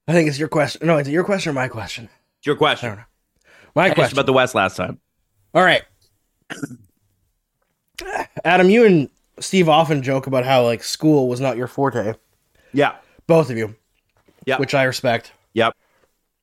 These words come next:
Speaker 1: But, uh, obviously you're huge into history.
Speaker 2: Mm-hmm.
Speaker 1: Did you enjoy, like, social studies history in school? Or is it more, uh, a thing that you got into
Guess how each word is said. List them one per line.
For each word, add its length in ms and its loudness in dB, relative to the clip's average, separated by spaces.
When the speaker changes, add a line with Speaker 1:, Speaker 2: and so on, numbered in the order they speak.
Speaker 1:
But, 340 0
uh, 220 4
obviously 360 4
you're 120 0
huge 360 -2
into 160 -2
history. 460 -6
Speaker 2:
Mm-hmm. 320 -4
Speaker 1:
Did 220 2
you 520 2
enjoy, 520 2
like, 320 -2
social 320 2
studies 340 4
history 440 0
in 120 -6
school? 560 0
Or 160 2
is 80 -2
it 80 -6
more, 500 2
uh, 220 0
a 80 -2
thing 160 -2
that 80 -2
you 60 -4
got 140 0
into 480 -4